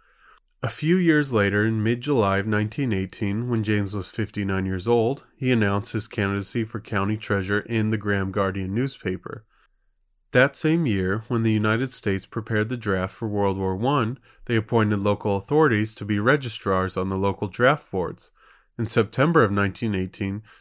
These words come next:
James Andrew Woods was selected to be one of those registrars for the national draft, representing the town of Thatcher.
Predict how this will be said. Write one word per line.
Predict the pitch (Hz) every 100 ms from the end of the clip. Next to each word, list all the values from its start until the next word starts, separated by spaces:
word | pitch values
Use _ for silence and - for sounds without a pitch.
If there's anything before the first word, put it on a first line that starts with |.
| -
James | 117 113 110
Andrew | 110 101 113
Woods | 107 95 101
was | 104 101
selected | - 104 135 - 113 107
to |
be | 104 110
one | 101 98
of | 95
those | 95 101
registrars | 98 95 - - 95 95 - - - _
for | - 110 104
the | 101
national | 98 95 - 95 90
draft, | 117 131 101 - _ _ _
representing | 107 101 104 98 95 98 95
the |
town | 90 104 92
of | 90
Thatcher. | - 143 151 - -